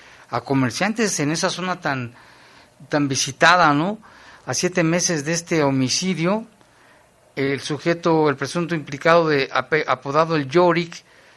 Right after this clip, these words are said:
fue capturado y vinculado a proceso penal. Recordamos que esto ocurrió a las cuatro de la tarde en la calle Taxco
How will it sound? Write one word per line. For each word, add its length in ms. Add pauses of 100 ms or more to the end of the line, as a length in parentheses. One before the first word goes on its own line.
fue 220
capturado 520
y 40
vinculado 440
a 100
proceso 500
penal. 440 (540)
Recordamos 540
que 180
esto 240
ocurrió 480
a 40
las 180
cuatro 320
de 40
la 120
tarde 340
en 80
la 140
calle 200
Taxco 600